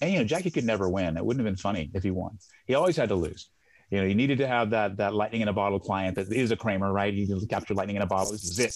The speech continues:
man. My score. I can retire. I can go to Corfu. Um,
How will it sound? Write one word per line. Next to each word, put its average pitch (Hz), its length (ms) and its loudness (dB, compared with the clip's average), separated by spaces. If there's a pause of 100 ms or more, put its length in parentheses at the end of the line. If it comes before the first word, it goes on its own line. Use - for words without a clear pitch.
man. 92 220 -4
My 95 100 -2
score. 110 440 0
I 104 80 -2
can 92 120 -12
retire. 104 520 -2 (280)
I 117 100 0
can 107 60 0
go 107 120 2
to 110 80 -2
Corfu. 131 420 0 (400)
Um, 90 440 0